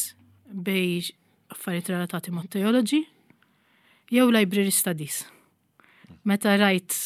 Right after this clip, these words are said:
jiena, tipo, bejn dawn l-għażliet fejn xtaqt nistudja, ovvjament il-fatt li kont qiegħda naħdem fl-iskejjel, kont aktar meġbuda lej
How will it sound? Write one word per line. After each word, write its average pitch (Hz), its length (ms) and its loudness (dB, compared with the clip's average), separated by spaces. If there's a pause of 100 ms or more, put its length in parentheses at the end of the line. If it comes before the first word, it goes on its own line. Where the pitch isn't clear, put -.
(500)
jiena, 185 520 2 (140)
tipo, 196 300 -2 (520)
bejn 190 340 4
dawn 180 240 0
l-għażliet 170 600 0
fejn 180 300 -4
xtaqt - 520 -6 (100)
nistudja, 196 720 4 (320)
ovvjament 208 420 2
il-fatt - 260 -10
li 196 80 -6
kont 196 220 -4
qiegħda 185 220 -4
naħdem 170 280 -4
fl-iskejjel, 202 800 0
kont 196 240 -6
aktar 180 300 -4
meġbuda 175 500 -2
lej 170 240 -2